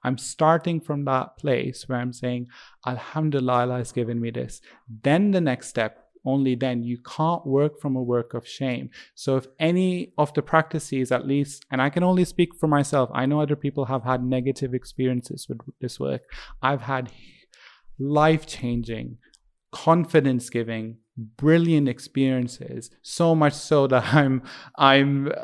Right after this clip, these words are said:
uh, I'm stood here and I'm speaking to my community of people who probably don't, you know, uh, don't know about this. Uh, but alhamdulillah, I had my family,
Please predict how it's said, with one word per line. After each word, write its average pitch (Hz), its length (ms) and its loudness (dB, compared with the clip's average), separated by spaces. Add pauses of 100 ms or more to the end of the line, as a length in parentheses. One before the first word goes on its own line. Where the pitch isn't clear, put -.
uh, 147 260 2
I'm 135 220 4
stood 156 300 4
here 135 180 8
and 131 160 8
I'm 127 160 4
speaking 156 460 0
to 143 100 2
my 131 140 6
community 139 560 2
of 123 180 0
people 147 320 2
who 135 140 2
probably 139 400 6
don't, 135 420 6
you 139 100 6
know, 131 180 6 (360)
uh, 131 480 4 (340)
don't 135 220 6
know 143 200 8
about 120 340 6
this. 120 320 -6 (460)
Uh, 123 440 2
but 139 220 2 (100)
alhamdulillah, 156 480 4
I 123 100 6
had 156 300 2
my 143 180 4
family, 139 720 2